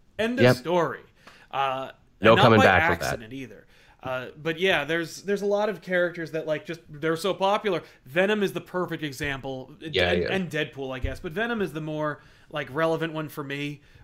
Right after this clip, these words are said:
Speaker 1: where it's just like, okay, so Venom's this guy who sucks. He's got, like, the <coughs> worst origin you could possibly
Speaker 2: He
Speaker 1: imagine.
Speaker 2: really does.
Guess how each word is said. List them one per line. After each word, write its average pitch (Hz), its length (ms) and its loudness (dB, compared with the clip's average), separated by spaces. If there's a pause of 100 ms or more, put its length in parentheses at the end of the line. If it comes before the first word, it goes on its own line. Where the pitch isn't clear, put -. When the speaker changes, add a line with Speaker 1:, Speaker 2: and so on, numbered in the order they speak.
Speaker 1:
where 156 160 2
it's 156 120 -4
just 170 200 -6
like, 143 240 0 (1000)
okay, 190 380 2
so 170 400 -2
Venom's 185 460 -2
this 175 140 -8
guy 147 680 0
who 139 160 -12
sucks. 143 460 -4
He's 156 160 -10
got, 160 220 -2
like, 147 140 -8
the - 280 4
<coughs> 160 40 0
worst 196 460 2
origin 175 500 -2
you 156 60 -6
could 160 160 -12
possibly 160 440 -6
Speaker 2:
He 151 40 -6
Speaker 1:
imagine. 135 220 4
Speaker 2:
really 90 320 8
does. 73 460 4